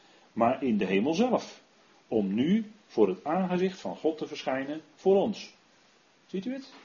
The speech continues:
Zijn bovenhemelse positie. "En dat niet om zichzelf dikwijls te offeren, zoals de hoge priester elk jaar in het heiligdom binnengaat met bloed dat niet van hemzelf is, of letterlijk vreemd bloed.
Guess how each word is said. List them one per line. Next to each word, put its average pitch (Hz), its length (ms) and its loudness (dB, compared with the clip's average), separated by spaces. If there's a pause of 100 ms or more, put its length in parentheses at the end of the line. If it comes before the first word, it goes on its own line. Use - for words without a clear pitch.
(120)
Zijn 190 220 -6
bovenhemelse 107 560 0
positie. 165 520 -4 (2000)
"En 123 220 2
dat 110 140 4
niet 160 220 2
om 120 180 0
zichzelf 110 600 0
dikwijls 107 460 0
te - 100 -8
offeren, 101 400 -2
zoals 98 260 -2
de 87 60 -6
hoge 180 360 4
priester 113 360 -2
elk 95 200 -4
jaar 101 260 -4
in 98 100 -6
het 90 120 -8
heiligdom 117 440 -2
binnengaat 92 520 -6
met 85 180 -8
bloed 127 300 -2 (400)
dat 101 200 -4
niet 113 180 0
van 95 160 -2
hemzelf 101 420 -2
is, - 320 -6 (140)
of 92 160 -8
letterlijk 92 480 -2 (100)
vreemd 143 600 -2
bloed. - 400 -4